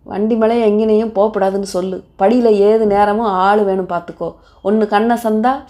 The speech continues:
சாம்பிட்டு போயிடுவானுங்க." "மொளாலி, போலீஸ் ஸ்டேஷனுக்கு போகணும்லா?" "ஆமாடே, பாத்தியா சவத்தளவு, மறந்துல்லா போனேன்." "சரக்கு விலையா மொளாலி?"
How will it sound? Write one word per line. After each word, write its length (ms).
சாம்பிட்டு 360
போயிடுவானுங்க." 720
"மொளாலி, 640
போலீஸ் 260
ஸ்டேஷனுக்கு 460
போகணும்லா?" 560
"ஆமாடே, 380
பாத்தியா 540
சவத்தளவு, 500
மறந்துல்லா 500
போனேன்." 520
"சரக்கு 440
விலையா 320
மொளாலி?" 520